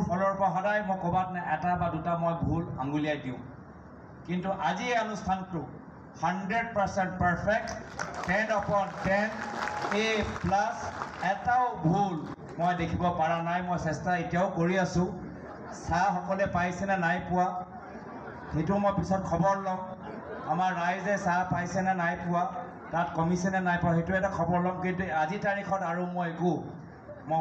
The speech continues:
ওলাব পৰা নাই। কিবা থাকিলে মোক কাণৰ পিছত ক'ব,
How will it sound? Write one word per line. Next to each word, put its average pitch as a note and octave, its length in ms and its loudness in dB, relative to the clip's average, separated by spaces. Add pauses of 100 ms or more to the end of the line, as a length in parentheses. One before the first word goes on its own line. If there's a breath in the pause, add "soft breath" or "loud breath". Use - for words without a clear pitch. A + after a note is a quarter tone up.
ওলাব D#3+ 180 2 (160)
পৰা D#3 220 2 (100)
নাই। E3+ 160 2 (460)
কিবা C#3 160 0 (120)
থাকিলে E3 260 0
মোক E3 200 2
কাণৰ D#3 240 0
পিছত D#3+ 340 2
ক'ব, C#3+ 160 2